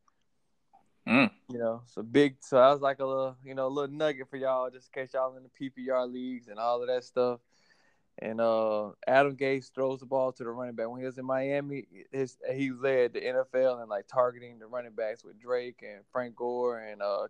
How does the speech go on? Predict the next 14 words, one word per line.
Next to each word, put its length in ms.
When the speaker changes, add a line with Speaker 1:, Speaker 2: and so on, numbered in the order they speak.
Speaker 2:
Kalen 240
Ballage 440
last 320
year. 180
So 220
this 260
year 220
it's 100
gonna 200
be 180
Le'Veon, 560
Le'Veon, 400
Le'Veon, 420
Le'Veon, 840